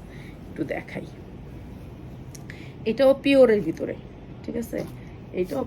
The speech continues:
পিওরের ভিতরে। এই যে দেখেন, এটার, আচ্ছা, আমি এগুলো খুলে নিতে হবে। আচ্ছা, এইগুলো আপনাদেরকে আগে দেখাইনি।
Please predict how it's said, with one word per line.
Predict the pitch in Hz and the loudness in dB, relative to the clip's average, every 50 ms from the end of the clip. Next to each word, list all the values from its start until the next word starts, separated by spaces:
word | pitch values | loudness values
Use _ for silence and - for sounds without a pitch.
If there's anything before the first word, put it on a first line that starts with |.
| - | -2
পিওরের | - 233 233 226 208 202 202 180 | -2 0 0 0 0 0 -2 -4
ভিতরে। | 170 - 190 185 214 285 339 - - - - - - - - | -4 -2 0 0 0 0 -2 -4 -8 -12 -12 -12 -12 -10 -10
এই | - - - | -10 -10 -10
যে | - | -8
দেখেন, | - - - - - - - - - - - - - - - - - - - - - - - - - - - - - - - - - - - - - - - - - - - - - - - - - - - - - - - - - - - - - - - - - - - - - - - - 190 | -10 -10 -10 -10 -10 -12 -12 -12 -12 -14 -14 -14 -14 -14 -14 -14 -14 -14 -14 -14 -14 -14 -14 -14 -14 -14 -14 -14 -14 -14 -14 -12 -12 -12 -12 -12 -12 -12 -14 -14 -14 -14 -14 -14 -12 -12 -12 -14 -14 -14 -14 -14 -14 -14 -14 -14 -14 -14 -14 -12 -12 -12 -12 -14 -14 -14 -14 -14 -14 -12 -10 -10 -8
এটার, | - - 220 220 180 165 - - - - - - - - - - - - - - - - - - - - - - - - - - - - - - - - - - - - - - - - - - - - - - - - - - - - - - - - - - - - - - - - - - - - - - - - - - - - - - - - - - - - | -4 -2 0 0 0 -2 -4 -6 -10 -14 -14 -14 -14 -14 -14 -14 -14 -14 -14 -14 -14 -14 -14 -14 -14 -14 -14 -14 -14 -14 -14 -14 -14 -14 -14 -12 -12 -14 -14 -14 -14 -14 -14 -14 -14 -14 -12 -12 -12 -12 -12 -12 -12 -12 -12 -12 -12 -12 -12 -14 -14 -14 -14 -14 -14 -14 -14 -12 -12 -12 -12 -12 -12 -14 -14 -14 -14 -14 -14 -12 -12 -14 -14 -14 -14 -14 -14 -14 -14 -14
আচ্ছা, | - - - - | -12 -10 -10 -8
আমি | 190 185 | -6 -6
এগুলো | 185 190 - - - - - | -6 -6 -6 -6 -6 -8 -8
খুলে | - - 247 233 208 185 | -4 -2 0 0 0 0
নিতে | 180 175 165 - 165 165 165 | -2 -2 -4 -4 -6 -8 -8
হবে। | 151 - - - - - - - - - - - - - | -8 -10 -10 -12 -12 -12 -12 -12 -12 -12 -12 -12 -12 -10
আচ্ছা, | 214 - - - - - - | -10 -6 -4 -4 -4 -2 2
এইগুলো | - 233 247 226 220 220 208 196 | 4 4 4 4 2 2 0 0
আপনাদেরকে | - - 202 185 185 170 160 - 165 | 0 -2 -4 -2 -2 0 0 2 2
আগে | 160 170 | 2 2
দেখাইনি। | 160 175 170 160 - 170 151 151 147 | 2 0 -2 -2 -2 -4 -4 -4 -4